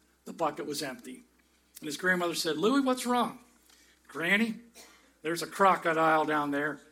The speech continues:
And I'm scared. She said, "Now, Louie, you go back down there and you get that bucket of water. That crocodile is just as scared of you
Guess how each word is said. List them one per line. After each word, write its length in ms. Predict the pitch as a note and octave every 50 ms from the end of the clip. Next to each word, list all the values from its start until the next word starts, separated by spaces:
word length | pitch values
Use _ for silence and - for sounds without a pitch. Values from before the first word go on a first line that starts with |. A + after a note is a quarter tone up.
| _ _ _ -
And 120 | C#3+ C#3
I'm 180 | D3+ D#3 D#3+ D3
scared. 580 | - - - - D#3 D3 C#3+ B2 A#2 G#2+ - - _ _ _ _ _ _ _ _ _ _ _ _
She 120 | - -
said, 160 | - E3+ D#3+ D3+
"Now, 140 | D3 C#3+
Louie, 340 | C#3 D#3 F3+ G3+ A3+ A3+ - - - _ _ -
you 140 | D#3 E3 A#3
go 160 | A3 - A3
back 260 | G3+ G#3 G3+ G3 G3
down 240 | - F#3+ F#3 F#3 F#3
there 160 | F3+ F#3 F#3
and 120 | F3+ E3+ E3
you 80 | F#3
get 200 | F#3 G3 F3+ F3+
that 180 | E3+ E3+ E3+ -
bucket 260 | F3+ F3 E3+ - F3+
of 80 | F3+ E3+
water. 360 | D#3+ C#3+ C#3 D3 D3 C#3+ - - - _ -
That 240 | E3 D#3 D3+ - -
crocodile 720 | - - F#3+ F#3 F#3+ F#3 F#3+ F#3 E3+ E3 F3 F3 D#3 C#3
is 80 | B2+ -
just 340 | - - F#3 F#3+ - -
as 120 | F#3+ F3 -
scared 360 | - - F#3+ F#3+ G3 G3 F3
of 100 | E3 C#3
you 320 | D#3 G3 A3 A#3 A#3+ A#3